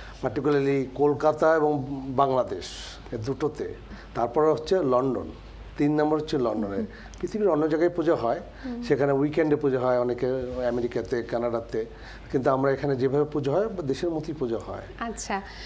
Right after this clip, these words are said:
Speaker 2: আমি আপনার কথার মাঝখানে একটুখানি কথা বলছি অধীরবাবু। এক-, একটি ফোন আছে, দেখছি কে ফোন করেছেন। নমস্কার, কে আছেন ফোনে?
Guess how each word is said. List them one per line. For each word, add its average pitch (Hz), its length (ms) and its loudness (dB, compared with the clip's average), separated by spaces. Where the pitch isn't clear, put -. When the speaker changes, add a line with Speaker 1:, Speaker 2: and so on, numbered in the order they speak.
Speaker 2:
আমি 262 380 2
আপনার 285 360 0
কথার 269 300 0
মাঝখানে 269 500 0
একটুখানি 285 400 -2
কথা 269 240 2
বলছি 269 260 0
অধীরবাবু। 254 520 2
এক-, 240 360 -2
একটি 240 240 -6
ফোন 311 300 2
আছে, 277 240 -2
দেখছি 254 400 -4
কে 269 320 -2
ফোন 254 180 -2
করেছেন। 233 460 -4
নমস্কার, 311 520 0
কে 339 180 0
আছেন 339 360 0
ফোনে? 311 360 0